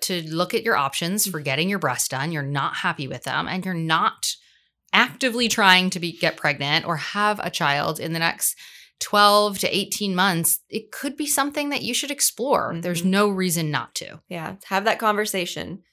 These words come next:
Speaker 2: Meet with a surgeon, ask those questions, or get in Bus Mob and ask those ladies too.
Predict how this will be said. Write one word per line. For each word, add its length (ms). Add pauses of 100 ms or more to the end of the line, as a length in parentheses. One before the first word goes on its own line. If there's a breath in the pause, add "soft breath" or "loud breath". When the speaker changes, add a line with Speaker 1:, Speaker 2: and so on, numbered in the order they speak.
(120)
Speaker 2:
Meet 100
with 140
a 60
surgeon, 520
ask 300
those 200
questions, 560
or 100
get 140
in 140
Bus 280
Mob 260
and 100
ask 260
those 240
ladies 380
too. 340